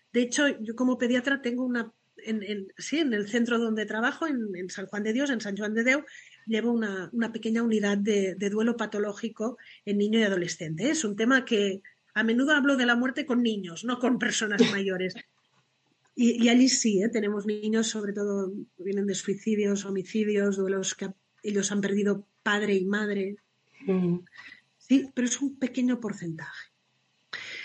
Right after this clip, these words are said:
Speaker 1: ¿Qué hacemos en una sociedad que esconde la muerte y no, y al cabo de dos meses de una persona en duelo dice, "Aún está llorando"? Tiene que ir a un profesional.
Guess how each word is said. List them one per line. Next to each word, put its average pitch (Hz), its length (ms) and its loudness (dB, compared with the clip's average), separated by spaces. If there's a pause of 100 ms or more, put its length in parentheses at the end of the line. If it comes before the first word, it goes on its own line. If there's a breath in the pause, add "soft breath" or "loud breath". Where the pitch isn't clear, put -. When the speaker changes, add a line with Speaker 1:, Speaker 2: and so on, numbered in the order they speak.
(760 loud breath)
Speaker 1:
¿Qué 269 80 4
hacemos 285 400 4
en 277 100 6
una 269 160 4
sociedad 269 600 2
que 247 80 2
esconde 240 460 2
la 233 100 2
muerte 262 360 -2
y 269 60 0
no, 220 420 -4 (300 soft breath)
y 247 140 6
al 240 140 4
cabo 269 240 2
de 269 120 4
dos 254 220 0
meses 247 360 0
de 226 80 -2
una 226 140 0
persona 247 320 -2
en 254 100 0
duelo 277 220 0
dice, 247 220 -2
"Aún 254 220 2
está 247 260 -4
llorando"? 202 340 -4 (1500 loud breath)
Tiene 254 220 2
que 262 100 -2
ir 262 100 0
a 262 40 0
un 240 80 2
profesional. 240 760 0